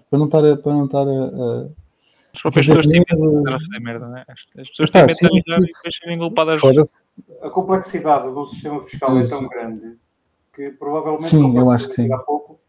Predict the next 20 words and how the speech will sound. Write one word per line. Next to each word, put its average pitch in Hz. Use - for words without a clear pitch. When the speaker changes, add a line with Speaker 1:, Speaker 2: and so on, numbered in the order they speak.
Speaker 3:
acaba 165
por 160
ter 170
interesse 165
ao 143
governo 139
que 131
assim 127
seja 147
e 143
aos 135
Estados 135
que -
assim 127
seja, 147
porque -
deixa 170
as 170
pessoas 170
burras 165